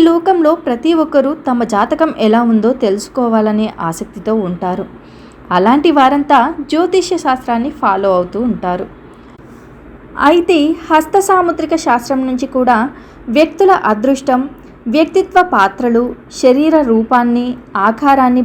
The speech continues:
బట్టి కొన్ని విషయాలను అంచనా వేయొచ్చు. ఆ విశేషాలేంటో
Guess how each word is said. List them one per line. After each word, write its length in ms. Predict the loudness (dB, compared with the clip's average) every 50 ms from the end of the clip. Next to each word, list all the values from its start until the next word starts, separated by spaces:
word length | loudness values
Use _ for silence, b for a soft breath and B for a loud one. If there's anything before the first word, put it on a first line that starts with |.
| 0 0
బట్టి 320 | -2 -2 -4 -6 -4 -4 -4 -6 B B B B B B B -2
కొన్ని 240 | 0 0 2 0 2 0
విషయాలను 480 | 0 0 2 2 4 4 2 2 0 -2 -4 -2 -2 0
అంచనా 360 | 0 0 0 -2 -2 -2 0 0 0
వేయొచ్చు. 400 | -2 -2 -2 -4 -6 -10 -12 -12 -12 -14 -20 B B B B B B 2 4 4
ఆ 40 | 4 4 2
విశేషాలేంటో 800 | 0 0 2 2 2 2 2 0 2 2 0 -2 -2 0 0